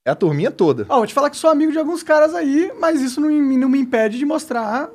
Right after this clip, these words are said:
Speaker 1: Hum.
Speaker 2: quando eles estiveram errados.
Speaker 1: Só um minuto. O, o menino aqui, o Rolandinho, teve
Speaker 2: Sim.
Speaker 1: uma vez que ele, eu entrei em live, ele entrou em live comigo.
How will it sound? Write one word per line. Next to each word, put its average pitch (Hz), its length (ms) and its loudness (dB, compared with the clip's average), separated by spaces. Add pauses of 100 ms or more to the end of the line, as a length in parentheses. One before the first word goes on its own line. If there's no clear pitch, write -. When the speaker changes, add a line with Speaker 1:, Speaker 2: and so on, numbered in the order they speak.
Speaker 1:
Hum. 247 220 -2
Speaker 2:
quando 240 160 0
eles 269 120 -4
estiveram 285 340 -2
errados. 254 280 0
Speaker 1:
Só 156 100 2
um 196 40 2
minuto. 151 460 -2
O, 123 800 2
o 104 40 -6
menino 123 280 -6
aqui, 113 180 -6
o 113 80 -2
Rolandinho, 113 720 -4
teve 120 160 -4
Speaker 2:
Sim. 117 60 -2
Speaker 1:
uma 139 200 2
vez 127 220 -4
que 156 100 -4
ele, 147 120 0
eu 135 220 -2
entrei 156 320 -2
em 202 60 0
live, 156 360 2
ele 131 100 0
entrou 147 240 -2
em 214 40 0
live 165 300 2
comigo. 104 400 -2